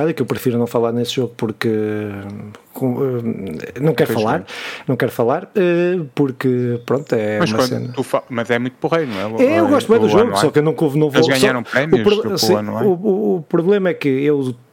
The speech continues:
Speaker 1: co-, tenho na, eu tenho no
Speaker 2: Melhor
Speaker 1: P C,
Speaker 2: online,
Speaker 1: tenho no
Speaker 2: muito bem.
Speaker 1: P C,
Speaker 2: Ah, muito bem.
Speaker 1: no P C tenho os dois, tenho o jogo base e a primeira expansão.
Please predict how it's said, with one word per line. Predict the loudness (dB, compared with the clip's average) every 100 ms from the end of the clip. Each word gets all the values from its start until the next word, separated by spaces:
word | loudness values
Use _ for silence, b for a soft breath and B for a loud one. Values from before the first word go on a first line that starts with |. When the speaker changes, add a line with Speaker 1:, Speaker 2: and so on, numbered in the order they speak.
| -20 -2
Speaker 1:
co-, | 0 0
tenho | 0 2 2
na, | 0
eu | 0 2
tenho | 2
no | 2
Speaker 2:
Melhor | 2
Speaker 1:
P | 0
C, | 2 2
Speaker 2:
online, | 2
Speaker 1:
tenho | 2
no | 2
Speaker 2:
muito | 2 0
bem. |
Speaker 1:
P | 0
C, | 2
Speaker 2:
Ah, |
muito | 2 0 -4
bem. | -2
Speaker 1:
no | 0
P | 2
C | 0
tenho | 2 0
os | 2
dois, | 2 0
tenho | 0 0 2 0
o | 0 0 -2 0 2 2
jogo | 2 2
base | 0 0 -2 -6 -4 0
e | 0
a |
primeira | 0 -2 -2
expansão. | -4 -6 -6 -10